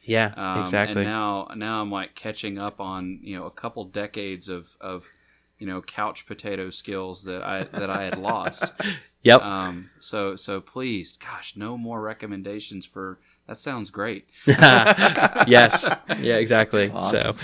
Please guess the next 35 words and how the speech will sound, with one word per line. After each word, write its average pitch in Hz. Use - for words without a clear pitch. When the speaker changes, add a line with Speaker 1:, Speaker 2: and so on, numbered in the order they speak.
Speaker 1:
So, -
um, 107
yeah. 104
Speaker 3:
Great. -
Well, 151
that 120
wraps 139
up -
another 123
episode. 139
Uh, 92
remember 131
to 123
check 135
out 135
our 113
website, 139
codemonkey 127
dot 107
F 117
M. 151
Email 127
us 123
at 90
feedback 147
at 135
codemonkey 139
dot 135
F 147
M. 135
And 101
we're 104
on 104
Reddit, 147
Slack, 143